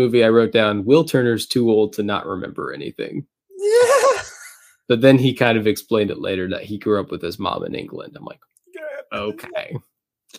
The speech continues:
Speaker 1: All right." Um,
Speaker 2: All right.
Speaker 1: Jack Sparrow's intro is legendary,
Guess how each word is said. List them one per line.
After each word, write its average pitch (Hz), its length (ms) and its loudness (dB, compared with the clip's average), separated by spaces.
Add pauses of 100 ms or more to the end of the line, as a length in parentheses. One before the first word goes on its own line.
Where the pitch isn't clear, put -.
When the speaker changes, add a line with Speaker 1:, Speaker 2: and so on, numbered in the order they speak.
(120)
Speaker 1:
All 92 160 -2
right." 64 280 -6 (640)
Um, 101 400 0
Speaker 2:
All - 60 -2
right. 113 200 -2 (120)
Speaker 1:
Jack 107 180 2
Sparrow's 120 560 6
intro 123 400 2
is 135 160 4
legendary, 104 840 2